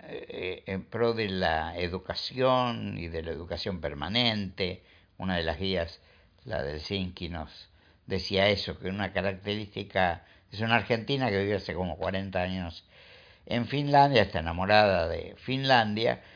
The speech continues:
Este, dice que un-, no solo la buena calidad de la enseñanza en todos sus niveles es notable en Finlandia, sino la vocación por la formación permanente que tiene toda la población.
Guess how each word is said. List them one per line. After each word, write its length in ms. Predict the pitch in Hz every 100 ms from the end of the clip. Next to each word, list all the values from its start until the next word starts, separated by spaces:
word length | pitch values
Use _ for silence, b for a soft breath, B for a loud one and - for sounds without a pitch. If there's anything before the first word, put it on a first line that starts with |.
| B B B _ _ -
Este, 680 | 107 101 98 - 101 98
dice 400 | 98 92 - 107
que 140 | 104 123
un-, 280 | 127 85 110
no 140 | 131
solo 480 | - 143 139 117 95
la 600 | 85 82 78 78 78 80
buena 340 | 85 120 120 98
calidad 440 | 95 90 101 110
de 80 | 104
la 160 | 98 92
enseñanza 680 | 85 - 85 104 107 104 98
en 160 | 95 87
todos 260 | 110 107
sus 160 | - 95 87
niveles 600 | 107 117 110 101 90 98
es 320 | 95 - 82
notable 540 | 92 95 92 98 95
en 100 | 101
Finlandia, 720 | 98 120 110 101 107 113 117 B B B -
sino 520 | - 110 110 120 120
la 280 | 110 98 95
vocación 800 | 87 113 117 104 - 117 113 120
por 560 | - 95 104 110 107 b b b b
la 640 | - 92 82 73 - - - - _ -
formación 540 | 127 113 104 131 123
permanente 760 | 120 107 92 101 104 104 104 95
que 120 | 87
tiene 640 | 78 87 85 85 78 78 -
toda 260 | 98 87
la 200 | 73 71
población. 480 | 76 69 69 -